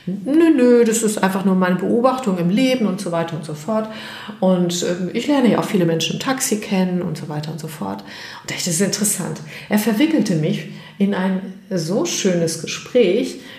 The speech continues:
über Lebensweisheiten, dass ich, bis ich beim Bahnhof angekommen war, mit Energie wieder aufgeladen war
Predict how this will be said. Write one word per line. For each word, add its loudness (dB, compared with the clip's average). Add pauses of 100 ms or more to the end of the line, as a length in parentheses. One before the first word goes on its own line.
über 0
Lebensweisheiten, 0 (260)
dass 0
ich, -12
bis 0
ich 2
beim 0
Bahnhof 2
angekommen 0
war, 2 (340)
mit 2
Energie 0
wieder 2
aufgeladen -4
war -6